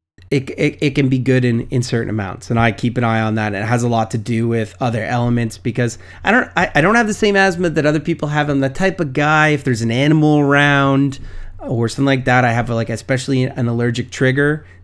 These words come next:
that'll get me, dust. And then, you know, then I stop everything, you know, I might not have a beer then, I might not pet your dog,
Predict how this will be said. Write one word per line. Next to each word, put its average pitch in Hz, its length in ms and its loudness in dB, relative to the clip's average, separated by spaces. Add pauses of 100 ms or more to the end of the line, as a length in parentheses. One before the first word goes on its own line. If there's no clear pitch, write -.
that'll 117 260 2
get 98 200 -4
me, 104 140 -6
dust. 120 520 -2
And 113 140 -2
then, 117 280 0 (180)
you 123 60 2
know, 131 100 4
then 143 140 2
I 139 280 0
stop 123 380 0
everything, 117 500 -2
you 101 80 -4
know, 107 180 -4
I 107 100 -4
might 113 220 -2
not 113 200 -2
have 120 160 0
a 113 60 0
beer 120 360 4
then, 110 200 0
I 104 40 -2
might 110 160 0
not 110 180 -4
pet - 200 6
your 113 120 -2
dog, 101 580 0